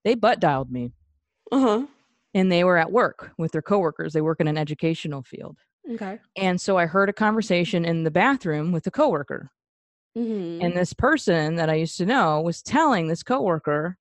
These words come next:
Speaker 1: how they were in college and how, um, at, they had to stop going. Be-, they had to stop pursuing their degree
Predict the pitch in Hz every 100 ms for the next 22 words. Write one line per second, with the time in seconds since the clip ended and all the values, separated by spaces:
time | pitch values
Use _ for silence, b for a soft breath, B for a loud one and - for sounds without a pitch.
0 | _ _ _ - 214 190 175 175 175 165
1 | 170 165 160 156 156 - 180 180 - 277
2 | 156 - - - _ - 185 165 180 175
3 | 170 165 165 - _ _ _ 165 - 175
4 | 160 156 151 151 - _ - 170 160 151
5 | 170 165 170 160 - 147 - 220 294 156
6 | 139 175 - _ _ _ _ - 175 -
7 | 185 175 - 185 - 165 - 185 180 175
8 | 160 151 160 277 160 143 175